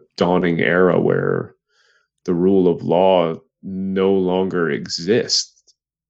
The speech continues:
exists unless it happens to coincide with the political will of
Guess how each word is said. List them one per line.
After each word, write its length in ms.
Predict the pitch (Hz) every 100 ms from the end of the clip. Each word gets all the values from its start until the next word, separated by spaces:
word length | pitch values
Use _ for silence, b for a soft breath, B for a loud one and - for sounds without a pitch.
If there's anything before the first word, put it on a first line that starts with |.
| _ _ _ _
exists 600 | - 95 92 123 110 - -
unless 320 | 110 107 -
it 80 | 101
happens 400 | 104 - 107 -
to 80 | 101
coincide 460 | 101 98 90 92
with 100 | 95
the 60 | -
political 560 | - 98 98 95 90
will 340 | 90 110 98 87
of 220 | 87 -